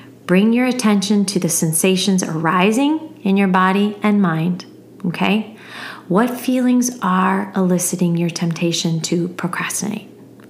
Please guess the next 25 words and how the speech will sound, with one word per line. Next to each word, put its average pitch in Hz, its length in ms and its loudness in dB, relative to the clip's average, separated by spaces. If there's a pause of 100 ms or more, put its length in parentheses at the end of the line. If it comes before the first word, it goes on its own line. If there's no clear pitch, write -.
What 214 180 2
is 277 320 0 (520)
wanting 214 600 2
and 175 180 4
making 196 360 2
you 185 120 2
want 170 260 0
to 165 160 0
avoid 147 360 -2
something? - 380 -8 (400)
Where 214 200 4
do 254 80 2
you 254 140 2
feel 240 760 0 (180)
these 190 260 0
feelings 180 580 2
in 160 460 -2
your 151 140 -4
body? - 520 -10 (600)
What 180 120 4
do 220 80 4
they 226 180 2
remind 208 360 2
you 180 160 2
of? 170 160 -4